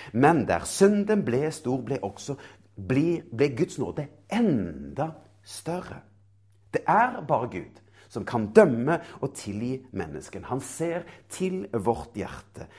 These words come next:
og det er han som gir oss en mulighet til å bli renvasket. For Gud, han tilgir, og han tilbyr tilgivelse for den som ber ham.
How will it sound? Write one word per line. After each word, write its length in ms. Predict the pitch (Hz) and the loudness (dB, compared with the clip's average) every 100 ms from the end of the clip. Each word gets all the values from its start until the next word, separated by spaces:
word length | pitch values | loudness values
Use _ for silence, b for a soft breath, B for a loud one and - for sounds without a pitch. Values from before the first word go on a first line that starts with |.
| B B | B B
og 100 | 110 | 0
det 80 | - | 2
er 80 | 147 | 4
han 160 | 143 | 2
som 220 | 147 135 101 | 0 -4 -4
gir 240 | 117 131 | -4 -2
oss 220 | 98 - - | -4 -6 0
en 300 | 151 180 180 123 | 2 2 0 0
mulighet 800 | 160 127 82 101 98 - - - B | 0 0 -2 -4 -6 -12 -20 -20 B
til 300 | - 107 110 - | -8 -6 -6 -8
å 80 | 113 | -10
bli 300 | 82 78 82 - - 87 87 | -10 -12 -12 -14 -14 -14 -12
renvasket. 1300 | 135 139 78 71 - 92 - 143 - - - _ - _ _ _ _ _ _ _ _ _ _ _ - - | -10 -10 -10 -12 -12 -12 -10 -12 -16 -20 -20 _ -20 _ _ _ _ _ _ _ _ _ _ _ -20 -12
For 120 | 101 | -8
Gud, 280 | 95 107 107 | -6 -8 -6
han 260 | - 123 120 | -4 -4 -4
tilgir, 440 | - 104 92 - - B B B B B B | -6 -6 -6 -8 -14 B B B B B B
og 80 | - | -2
han 120 | 156 | -2
tilbyr 600 | - 180 180 151 131 101 92 - - | 0 0 0 -2 -2 -2 -4 -14 -8
tilgivelse 640 | 156 117 107 110 104 - 98 | -6 -4 -2 -2 -4 -6 -4
for 120 | 92 | -4
den 160 | 82 | -4
som 200 | 87 107 - | -4 -6 -4
ber 280 | 71 73 - | -6 -8 -10
ham. 220 | - | -14